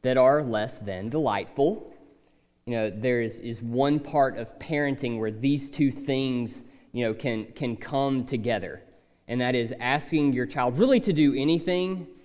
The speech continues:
The age of my boys, I think, like, asking them to clean up their toys. And now, when I say that, you don't have to be a parent to understand what I'm talking about here,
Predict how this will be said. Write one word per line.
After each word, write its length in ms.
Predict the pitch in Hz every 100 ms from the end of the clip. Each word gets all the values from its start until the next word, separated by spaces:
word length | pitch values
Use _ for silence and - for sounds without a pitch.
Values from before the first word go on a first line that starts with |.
| _ -
The 200 | 117 143
age 180 | 147 135
of 60 |
my 180 | 139 143
boys, 300 | 135 147 139
I 120 | 127
think, 360 | 127 147 131 127
like, 340 | 117 107 92 -
asking 420 | 117 120 - 123
them 180 | 113 110
to 80 | 131
clean 340 | - 120 113
up 200 | 113 107
their 160 | 104 95
toys. 640 | - 107 104 117 123 - - _ _ _ _ _ 160
And 100 | 156
now, 220 | 131 107 - -
when 100 | 139
I 40 |
say 180 | - 254
that, 260 | 170 - -
you 100 | 180
don't 180 | 294 269
have 320 | 214 240 262 -
to 100 | 170
be 240 | 208 196
a 80 | 139
parent 720 | - 185 147 107 95 - - - -
to 140 | - 165
understand 640 | 170 147 - 170 165 151 131
what 160 | 135
I'm 140 | 127 117
talking 480 | - 143 131 120
about 240 | 104 90 -
here, 280 | 76 60